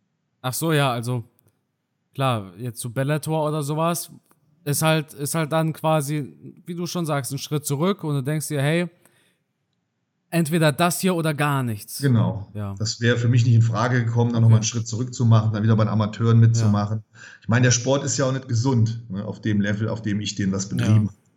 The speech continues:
Speaker 2: Und dann nur, um noch ein paar Pokale sich dahin zu stellen,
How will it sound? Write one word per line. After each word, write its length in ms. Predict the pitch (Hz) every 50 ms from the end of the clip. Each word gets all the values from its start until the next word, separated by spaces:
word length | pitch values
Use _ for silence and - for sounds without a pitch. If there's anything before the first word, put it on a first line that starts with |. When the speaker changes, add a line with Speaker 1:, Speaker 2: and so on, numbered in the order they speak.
| _ _ _ _ _ _ _ _ _ _ _ _ _ _
Speaker 2:
Und 140 | - 113 117
dann 160 | 117 120 123
nur, 160 | 135 147 151
um 100 | 139 139
noch 160 | 135 131 123 127
ein 60 | 113
paar 200 | 117 120 127 127
Pokale 440 | 131 113 117 113 110 117 131 143 139
sich 180 | 127 135 117
dahin 280 | 120 135 117 123 127 -
zu 140 | - 135 120
stellen, 720 | - 113 127 131 135 135 139 131 131 127 127 123 -